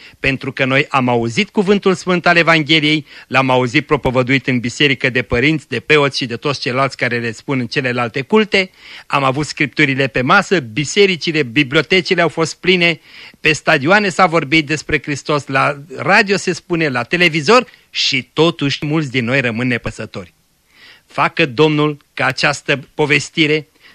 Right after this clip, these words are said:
să ne miște inimile, să ne trezească atâta vreme cât mai avem încă timp,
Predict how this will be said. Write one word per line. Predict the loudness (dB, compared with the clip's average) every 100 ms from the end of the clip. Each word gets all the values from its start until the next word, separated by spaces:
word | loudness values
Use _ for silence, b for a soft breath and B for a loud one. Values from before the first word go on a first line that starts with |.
| b
să | -4
ne | -2
miște | 0 0 2 0 0
inimile, | 0 0 0 -2 -2
să | 0
ne | 0
trezească | 0 -4 -4 -4 -2 -4
atâta | -4 -2 0
vreme | 2 0 0
cât | 0 0
mai | 0 2
avem | 2 2 2
încă | 0 0
timp, | 0 0 0